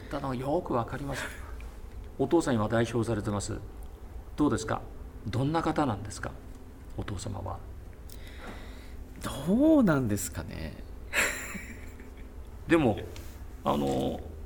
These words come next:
Speaker 1: どうなんでしょう。小さい頃からお父さんの背中を見て育てられた、その、高平さんとしては、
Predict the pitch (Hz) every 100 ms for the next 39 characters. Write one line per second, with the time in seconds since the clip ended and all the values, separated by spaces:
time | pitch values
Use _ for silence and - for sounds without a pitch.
0 | - - 151 127 101 - 110 - - 135
1 | 151 139 185 127 123 120 139 131 123 113
2 | 123 120 131 131 127 120 127 127 131 131
3 | 135 131 127 127 120 123 - - - 123
4 | 117 117 120 - 120 131 120 117 113 -
5 | 107 143 127